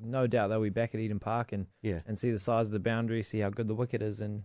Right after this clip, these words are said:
Speaker 1: and really put on a good performance. But, uh, they,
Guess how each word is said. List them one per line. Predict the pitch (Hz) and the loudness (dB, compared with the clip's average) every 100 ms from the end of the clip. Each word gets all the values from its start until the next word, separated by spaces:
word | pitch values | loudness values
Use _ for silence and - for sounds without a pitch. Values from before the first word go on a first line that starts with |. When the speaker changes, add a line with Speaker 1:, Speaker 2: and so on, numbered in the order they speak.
| - | -8
Speaker 1:
and | 113 110 101 | -4 -4 -2
really | 123 113 | -2 -2
put | 110 | -2
on | 117 | -4
a | 110 | -2
good | 110 98 | -2 -4
performance. | 101 123 151 196 | -6 -6 -4 -4
But, | - 98 _ _ _ _ _ | -2 -4 _ _ _ _ _
uh, | 139 | -2
they, | 151 | -2